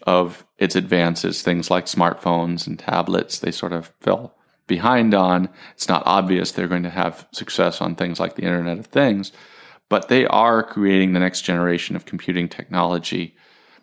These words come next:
without the billions of dollars they're investing in Oregon on researchers out there. You know, we wouldn't have that continued advance. It would all be a lot slower. Uh, and, you know, the other story that I,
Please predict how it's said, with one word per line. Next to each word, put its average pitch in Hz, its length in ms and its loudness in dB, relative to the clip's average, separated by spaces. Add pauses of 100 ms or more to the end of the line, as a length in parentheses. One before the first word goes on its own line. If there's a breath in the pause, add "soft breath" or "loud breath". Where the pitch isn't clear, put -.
(120)
without 107 280 0
the - 60 -4
billions 90 340 0
of 87 100 -6
dollars 87 300 0
they're 87 140 -2
investing 87 640 -2 (320)
in 117 120 2
Oregon 87 720 0 (220)
on 92 360 0 (440)
researchers 98 600 -2
out 95 260 2
there. 90 480 2 (840 soft breath)
You 95 120 -2
know, 87 320 -2
we 104 140 4
wouldn't 98 440 0
have 101 320 0
that - 220 -2
continued 87 440 -4
advance. - 480 -8
It - 80 -12
would 98 100 0
all 95 160 4
be 90 180 -8
a 87 60 -8
lot - 240 -12
slower. - 460 -6 (680 soft breath)
Uh, 87 420 2 (520)
and, 101 360 0 (380)
you 104 80 0
know, 98 140 4
the 107 180 4
other 135 140 2
story 90 340 0
that 90 160 2
I, 85 140 0